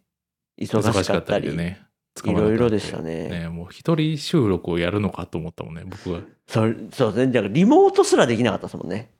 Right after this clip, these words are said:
Speaker 2: そう。
Speaker 1: 正直。
Speaker 2: そう。
Speaker 1: うん。いやー、だから本当に僕全部、だから十月、十一月、
Speaker 2: うん。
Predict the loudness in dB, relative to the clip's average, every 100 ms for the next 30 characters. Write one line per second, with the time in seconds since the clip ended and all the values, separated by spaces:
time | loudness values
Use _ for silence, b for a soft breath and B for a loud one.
0 | _ -18 0 2 2 -2 -8 -16 _ -16
1 | -4 0 2 2 -2 -6 -12 _ _ _
2 | _ b b b b b b b -4 -4
3 | -2 -4 -4 -6 -6 -4 -2 0 2 2
4 | 0 -2 -6 -4 -2 0 0 -2 -10 -6
5 | -2 -2 -2 0 4 4 4 2 0 0
6 | 2 2 0 0 0 -2 -6 -6 -8